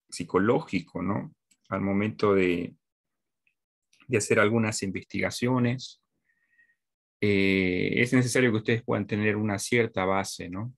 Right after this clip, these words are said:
Y especialmente en la oratoria, la psicología es clave también para poder persuadir, ganar la confianza de alguien.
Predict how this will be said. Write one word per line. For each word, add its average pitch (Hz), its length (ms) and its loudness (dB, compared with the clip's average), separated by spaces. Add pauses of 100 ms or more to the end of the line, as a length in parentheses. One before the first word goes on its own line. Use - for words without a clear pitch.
(420)
Y 107 100 -2
especialmente 139 600 2
en 120 80 4
la 107 60 4
oratoria, 117 480 2
la 101 80 0
psicología - 560 -4
es - 80 -14
clave 85 360 0
también 85 400 -10
para 90 220 -8
poder 92 300 0
persuadir, 92 680 0 (160)
ganar 98 360 2
la 87 120 0
confianza 90 580 -6
de 85 140 -8
alguien. 90 320 -8